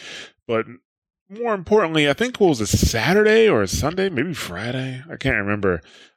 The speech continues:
Uh, Jeff Kaplan said that there's some update, patch updates coming to the P T R, and there's gonna be a surprise this week. So I said I thought it was gonna be a map,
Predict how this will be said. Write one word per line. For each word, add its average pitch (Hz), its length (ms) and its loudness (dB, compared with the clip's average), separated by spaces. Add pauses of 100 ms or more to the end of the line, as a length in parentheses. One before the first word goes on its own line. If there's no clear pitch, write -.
Uh, 101 220 0
Jeff 117 260 0
Kaplan 107 480 -2
said 110 200 0
that 104 80 2
there's 104 260 2
some 110 160 -6
update, 117 400 -4
patch 123 240 0
updates 120 260 0
coming 123 160 -6
to 117 80 -6
the 113 80 0
P 127 160 -4
T 123 140 -2
R, 110 140 0
and 110 220 -6
there's 113 160 -2
gonna 117 140 -4
be 117 80 0
a 107 40 0
surprise 120 520 -2
this 107 180 -8
week. 92 220 -6 (240)
So 156 260 2 (600)
I 240 200 0
said 185 340 2 (220)
I 139 120 0
thought 147 200 4
it 127 60 4
was 120 100 2
gonna 117 160 0
be 110 120 0
a 95 60 0
map, 90 420 -4